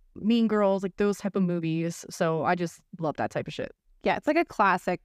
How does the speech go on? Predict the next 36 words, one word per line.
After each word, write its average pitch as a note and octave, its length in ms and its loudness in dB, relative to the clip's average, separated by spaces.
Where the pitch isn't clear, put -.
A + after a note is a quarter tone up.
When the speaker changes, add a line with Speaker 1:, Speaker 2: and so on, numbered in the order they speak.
Speaker 2:
teen E3 500 -2
movie. - 400 -8
Speaker 1:
Yeah, F3 360 0
it's A#3+ 200 0
just - 180 -12
fun. G#3 220 -10
It's - 180 -14
fun. - 180 -20
And G3+ 440 2
so F#3+ 320 2
the G3 180 -2
one F#3+ 300 2
fact A#3 260 2
I G3+ 60 2
said E3+ 300 -4
was F3 220 -6
<laughs> - 60 -16
the G#3+ 1200 -4
table D4 420 2
dance G3+ 600 -4
that A3+ 180 0
Julia A#3 420 -2
Stiles B3+ 560 0
did G3 340 0
landed A#3+ 640 0
her G#3+ 280 2
the G#3 100 -2
leading G#3 340 0
role F#3+ 260 2
in F#3 140 -4
Save F3 340 -2
the F#3 80 -2
Last F3 320 0
Dance, E3 560 -8
which F#3+ 200 -6
is F3+ 160 0